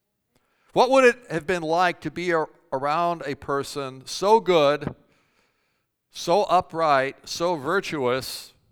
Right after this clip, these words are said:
so wise, that it made you aware of your sinfulness? Well, Peter knew. Early in one of the Gospels, Jesus told some fishermen,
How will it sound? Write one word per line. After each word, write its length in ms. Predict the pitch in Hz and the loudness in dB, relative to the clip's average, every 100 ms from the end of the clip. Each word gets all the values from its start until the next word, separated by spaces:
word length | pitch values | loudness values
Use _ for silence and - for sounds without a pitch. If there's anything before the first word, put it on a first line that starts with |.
| _ | _
so 200 | - 190 | -10 -6
wise, 880 | 180 175 202 185 139 131 143 - - _ _ _ _ _ _ | -2 0 4 4 4 0 -4 -10 -20 _ _ _ _ _ _
that 200 | 127 156 | -6 -4
it 140 | 160 156 | -4 -4
made 400 | 185 190 175 143 | -2 -2 -2 -8
you 300 | 190 208 196 | -6 -2 -2
aware 680 | 156 147 190 208 160 160 | -2 -2 0 2 4 2
of 260 | - 147 139 | 0 -4 -4
your 200 | 170 170 | -6 -6
sinfulness? 880 | - 202 196 160 123 107 - - - _ _ _ _ _ _ _ _ _ _ _ _ _ _ _ _ _ _ _ | -4 -6 -2 -2 -2 -4 -6 -14 -18 _ _ _ _ _ _ _ _ _ _ _ _ _ _ _ _ _ _ _
Well, 140 | 160 160 | -6 -6
Peter 380 | 170 190 180 151 | -4 -4 -4 -4
knew. 320 | 175 123 90 _ _ _ _ _ _ _ _ _ _ _ _ _ _ _ _ _ _ _ | -4 -4 -4 _ _ _ _ _ _ _ _ _ _ _ _ _ _ _ _ _ _ _
Early 280 | 160 190 180 | 4 6 6
in 100 | 165 | 2
one 140 | 160 165 | 2 0
of 60 | |
the 60 | 147 | 0
Gospels, 880 | 156 180 175 - 139 139 - - - _ _ _ | 2 2 0 -4 -4 -4 -10 -16 -20 _ _ _
Jesus 400 | 120 196 208 220 | -6 -6 -6 -10
told 480 | - 202 196 190 151 | -2 2 2 0 -4
some 260 | - 175 | -8 -10
fishermen, 720 | 147 302 269 214 127 120 208 | -6 -4 -2 -2 -2 -2 -6